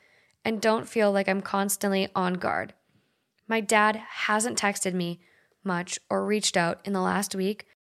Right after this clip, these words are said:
so I don't know what's going to happen with him. But for now, I'm safe, I guess. So that's what's happened so far.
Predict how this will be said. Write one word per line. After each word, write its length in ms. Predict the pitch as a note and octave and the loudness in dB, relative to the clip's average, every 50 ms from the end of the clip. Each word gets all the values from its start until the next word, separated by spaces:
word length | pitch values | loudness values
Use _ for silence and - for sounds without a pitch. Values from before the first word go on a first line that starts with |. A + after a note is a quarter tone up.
| _ _ - | _ _ -6
so 200 | - - B3 A3+ | -2 2 4 4
I 80 | A3 A3 | 4 4
don't 320 | G3+ - G#3+ G#3+ A#3+ A#3+ | 2 2 2 2 2 2
know 100 | B3 A#3 | 0 0
what's 160 | A3 A3 - | 0 0 0
going 200 | - G#3+ G3 F#3+ | 0 0 2 2
to 60 | F#3+ | 0
happen 380 | F3 F#3+ F#3 G3 F#3+ F#3+ F3+ E3+ | 0 0 0 0 0 0 -2 -2
with 160 | E3 D#3+ - | -4 -6 -8
him. 300 | - G#3 - - G3 F#3 _ _ _ - | -8 -8 -6 -6 -8 -10 _ _ _ -2
But 360 | - F#3+ G3+ A3+ - - - _ _ _ _ | 0 0 0 0 -2 -4 -12 _ _ _ _
for 200 | - - - G3+ | -8 -4 0 2
now, 340 | G3+ G3 F#3+ G3 G3 G#3 - - _ - | 2 2 2 2 0 -2 -4 -8 _ -4
I'm 100 | G#3 G#3 | -4 -2
safe, 300 | - - - F#3 F3+ F3+ | 0 0 0 0 0 0
I 80 | - - | -2 -2
guess. 440 | - - - - G#3+ - - - - _ _ _ _ _ _ _ _ _ _ _ _ _ _ _ _ _ _ _ _ _ | -2 -2 -2 -2 -2 -4 -6 -6 -8 _ _ _ _ _ _ _ _ _ _ _ _ _ _ _ _ _ _ _ _ _
So 480 | - - - - B3 A#3+ C4 C#4 D4+ C#4+ B3 - - - - - | -4 0 2 6 6 6 6 6 4 2 -2 -6 -8 -12 -6 -2
that's 260 | - G#3+ G#3+ A3 - | -2 0 0 0 -2
what's 180 | B3 A3+ - - | -4 -2 -2 0
happened 360 | - A3 A3+ - A#3 A3 G3+ | 0 0 0 -2 -2 -2 -2
so 140 | - G3 F#3+ | -2 -2 -2
far. 440 | F#3 - F#3 F3+ F3+ F#3 F#3 F3+ | -2 0 0 0 0 -2 -4 -6